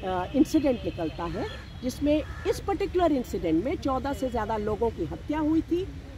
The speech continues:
और जो ये accused हैं उनको उसमें convict किया गया था और तीन औरतों के साथ gang रेप, उसमें बच्चों की भी हत्या हुई थी। ये case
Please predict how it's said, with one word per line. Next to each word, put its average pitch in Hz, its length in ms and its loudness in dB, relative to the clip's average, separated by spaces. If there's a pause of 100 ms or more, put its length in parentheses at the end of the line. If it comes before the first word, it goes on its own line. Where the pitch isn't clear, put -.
(200)
और 269 260 6
जो 254 300 2
ये 285 180 6
accused 269 500 0
हैं 247 180 2
उनको 277 340 0
उसमें 240 460 0
convict 226 720 0
किया 285 180 2
गया 269 180 0
था 403 260 -4 (120)
और 285 240 6 (920)
तीन 349 240 8
औरतों 294 380 2
के 277 140 0
साथ 240 200 -4
gang 226 420 0
रेप, 320 280 0
उसमें 294 340 -2
बच्चों - 340 2
की 294 120 -2
भी 240 140 -4
हत्या 175 320 -6
हुई - 180 -10
थी। - 920 -2
ये 392 120 6
case 339 380 0